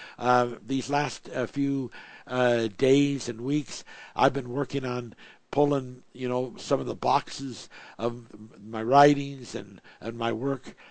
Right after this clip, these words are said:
out of the sheds that I, that I have, because I have room in the house for all of it, and going through it. And, and, uh, uh, I'll tell you, I have just been astounded when I have looked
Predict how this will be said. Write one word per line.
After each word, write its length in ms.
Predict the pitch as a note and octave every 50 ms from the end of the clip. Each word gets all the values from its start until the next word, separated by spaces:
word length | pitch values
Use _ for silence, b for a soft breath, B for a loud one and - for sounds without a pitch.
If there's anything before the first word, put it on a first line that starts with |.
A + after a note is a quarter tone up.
| B B -
out 220 | - A#2 B2+ C3
of 100 | C3 B2
the 100 | G#2 A#2
sheds 520 | G#2 - - C3+ C3+ C3+ C#3 C3 A2 - -
that 120 | C3 B2
I, 180 | B2 B2 B2+ B2+
that 160 | B2 B2 A#2+
I 80 | B2 A#2+
have, 260 | A2 A#2+ C3 C3+ C3+
because 260 | A#2 G2 - G2+ F#2+
I 220 | B2 A#2 A2+ G#2 - -
have 260 | - A#2+ B2 G#2 G#2+
room 180 | B2 B2+ B2+
in 60 | B2 A2+
the 80 | A2
house 240 | G#2 C3 C3+ C3+ -
for 160 | - B2+ B2+
all 160 | B2 C3 C#3
of 80 | C#3+ C#3
it, 120 | D3+ - - B B B B B B B
and 180 | - G#2+ G#2 F#2+
going 300 | A#2 C3 C#3 C#3 C3+ B2
through 300 | - - C3+ C#3+ C#3+ D3
it. 180 | D3 - - B B B B B B B B -
And, 400 | A#2+ B2 B2+ B2+ B2+ B2 A#2+ B2
and, 380 | - B2+ B2 B2 B2 A#2+ G#2+ A#2
uh, 220 | A#2+ A#2 A2 F#2+ B B B B B B B
uh, 40 | -
I'll 280 | A#2+ B2 B2+ B2 C3 C3
tell 160 | - D#3 D3+
you, 100 | D3 C#3
I 240 | C#3 - C3 C3 C3
have 180 | B2 A#2+ B2+ -
just 220 | - D3+ - -
been 120 | - D3
astounded 680 | C3 - - - - D3 C#3+ D3 C#3 B2 G#2 - - -
when 120 | A#2+ A#2
I 160 | A#2+ B2 B2+ A2+
have 180 | A2 A2 G2
looked 340 | A#2 C3+ C#3 B2 - - -